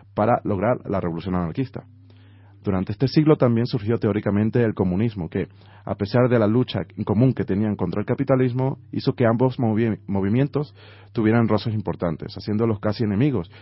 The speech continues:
como lo fueron Proudhon y Marx. El anarquismo también luchó contra el fascismo en su aparición a principios del siglo veinte,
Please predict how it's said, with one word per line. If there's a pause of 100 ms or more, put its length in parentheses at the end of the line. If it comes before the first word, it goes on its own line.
(140)
como
lo
fueron
Proudhon
y
Marx. (1080)
El
anarquismo (260)
también
luchó
contra
el
fascismo
en
su
aparición
a
principios
del
siglo
veinte,